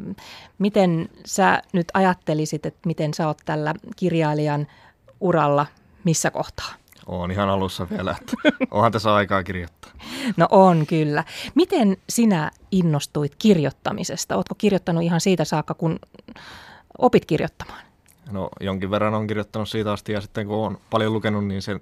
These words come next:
Speaker 2: sen mukana on tullut sitten kirjoittaminen. Että ruvennut itse tekemään kanssa.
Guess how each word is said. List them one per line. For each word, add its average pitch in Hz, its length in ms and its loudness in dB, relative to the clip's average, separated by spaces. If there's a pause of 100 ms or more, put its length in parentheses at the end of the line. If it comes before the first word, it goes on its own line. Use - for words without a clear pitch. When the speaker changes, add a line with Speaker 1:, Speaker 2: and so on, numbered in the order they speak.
Speaker 2:
sen 101 160 -6
mukana 98 300 -2
on 92 80 -4
tullut 95 200 -6
sitten - 240 -14
kirjoittaminen. 92 540 -8
Että - 260 -18 (880)
ruvennut 104 260 0
itse 185 120 -2
tekemään 95 360 -12
kanssa. - 300 -12